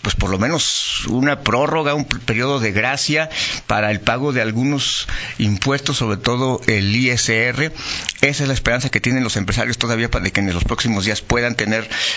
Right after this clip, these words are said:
esa, ese incentivo de parte del sector empresarial,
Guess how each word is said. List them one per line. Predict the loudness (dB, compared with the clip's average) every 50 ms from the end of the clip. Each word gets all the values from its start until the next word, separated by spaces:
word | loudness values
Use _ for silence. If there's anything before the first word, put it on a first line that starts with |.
| -4 -4
esa, | -2 -2 0 0 0 0 0 0
ese | 0 0 0 0 2
incentivo | 2 2 2 2 0 0 2 2 0 2 2 0 -2 -2 -4 -4 -6 -6 -4 -2
de | 0 0
parte | 2 2 0 2 0 0
del | 0
sector | 0 0 0 0 0
empresarial, | 2 2 2 2 2 2 2 0 0 -2